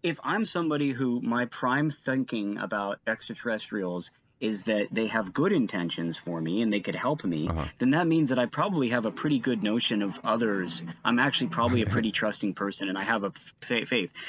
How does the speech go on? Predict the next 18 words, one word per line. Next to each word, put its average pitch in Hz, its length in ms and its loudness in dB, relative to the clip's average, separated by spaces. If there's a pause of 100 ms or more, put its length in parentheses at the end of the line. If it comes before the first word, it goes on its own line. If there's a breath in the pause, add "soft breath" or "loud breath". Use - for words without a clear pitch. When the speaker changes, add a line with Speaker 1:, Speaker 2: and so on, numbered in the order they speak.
Speaker 2:
Yeah. 90 140 0
Speaker 1:
But 147 100 6
if 135 140 0
the 131 140 4
other 220 200 4
prevailing 104 480 2
notion, 101 320 2
and 160 60 4
this 165 120 2
is 196 80 2
interesting 143 460 2
'cause 110 160 0
this 147 160 2
is 120 220 -4
often 120 320 0
a 101 60 -2
thing 135 340 0
with, 95 200 -4